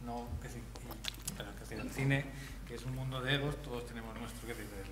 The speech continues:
productor, todo el mundo tenemos los egos. El director lo que pasa es que necesita tener un ego un poco más grande para que todos le hagan caso. Pero, que decir, los directores realmente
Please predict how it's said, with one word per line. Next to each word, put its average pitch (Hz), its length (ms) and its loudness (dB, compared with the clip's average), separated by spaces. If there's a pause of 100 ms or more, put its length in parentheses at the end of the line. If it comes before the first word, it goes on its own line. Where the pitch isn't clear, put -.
productor, 131 460 -2
todo 120 120 -2
el 123 40 -2
mundo 123 160 0
tenemos 117 260 -2
los 113 160 -2
egos. 120 280 0
El 120 100 -4
director - 380 -4
lo 120 100 -2
que 113 80 -2
pasa 123 220 -2
es 117 60 -2
que 131 60 0
necesita 120 240 -2
tener 120 160 -2
un 120 220 -2
ego 127 140 -2
un 131 100 0
poco 120 180 -2
más 120 160 2
grande 135 200 8 (200)
para - 140 12
que 117 80 4
todos 120 180 0
le 117 80 0
hagan 110 200 -4
caso. - 180 6 (1800)
Pero, - 140 12
que - 80 10
decir, - 140 10
los 117 140 2
directores 131 500 10
realmente 143 680 10